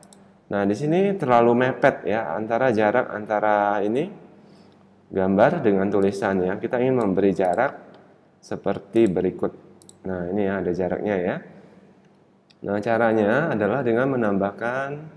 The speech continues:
padding ya. Di mana letak paddingnya? Nah, ini di bawah sini ya. Tambahkan di sini titik P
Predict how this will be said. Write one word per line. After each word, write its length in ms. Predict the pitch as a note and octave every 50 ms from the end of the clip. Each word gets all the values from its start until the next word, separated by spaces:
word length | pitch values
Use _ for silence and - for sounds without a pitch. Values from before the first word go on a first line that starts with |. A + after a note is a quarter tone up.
| - - _ _ _ _ _ -
padding 360 | - A#2+ A#2+ G#2+ A2+ B2+ A2+ G2 F2+
ya. 120 | G2 B2 - - - - - - - _ _ _ _ _ _ _ _ _ _ _ _ -
Di 80 | - F#2+
mana 300 | G#2+ A#2 C3+ D3+ D#3 D3
letak 340 | C#3 C3 B2+ A#2+ A2+ - -
paddingnya? 680 | B2+ A2 F#2 G#2+ B2 D3+ D3 C3 A#2 A2+ A#2 B2 B2+ C3 - - - - - -
Nah, 220 | F2+ F#2 F#2 F#2 F#2 F2+
ini 160 | G2 A2 A#2+ A#2+
di 80 | G#2
bawah 320 | F2 F2 F2+ F2+ F#2 G2 F#2+
sini 240 | G2+ G#2+ G#2+ G#2 F#2+
ya. 140 | F2+ G2 A#2 - - - - _ - - - _ _ _ _ _ _ _ _ _ _ _ _ _ _ _ _ _ -
Tambahkan 480 | - F2 F2 F2+ - - G2 G#2 G#2+
di 80 | G2+ F#2
sini 280 | E2 G2 F2+ F#2+ G#2 G2+ G#2 A2 G#2+ G#2 G#2+ G#2+ A2+ B2 - - - - - - -
titik 380 | - - - - - A3 A3 - - - - - - - - - - - _ - _ _ _ _ _ - _ _ _ _ _ _ _
P 0 | -